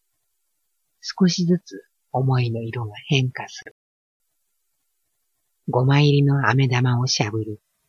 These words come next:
円には紐のない玉手箱。七月某日。A子さんが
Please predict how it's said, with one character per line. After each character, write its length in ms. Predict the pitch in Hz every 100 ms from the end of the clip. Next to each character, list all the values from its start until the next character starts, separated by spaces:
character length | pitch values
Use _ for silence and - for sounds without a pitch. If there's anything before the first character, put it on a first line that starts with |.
| _ _ _ _ _ _ _ _ _ _ _ _ _
円 280 | 139 131 123
に 160 | 107 101
は 200 | 104 - _ _
紐 340 | - - 143 160
の 140 | 165
な 200 | 160 160
い 200 | 131 - _ _ _ _ _
玉 300 | 110 113 117
手 160 | - 110
箱。 440 | 90 - - - _ _ _ _ _ _ _ _ _ _ _ _ _ _ _ _ _ _ _ _ _ _ _ _ _ _ _ _ _ _ _ _ _ _ _ _ _ _ _ _
七 320 | - - 160
月 380 | 131 131 - 113
某 240 | 131 117
日。 180 | 101 104 _ - _ _ _ _ _ _ _ _ _ _ _ _ _ _ _ _ _ _ _ _
A 220 | 165 175
子 140 | -
さ 200 | 143 113
ん 100 | 101 107
が 160 | 113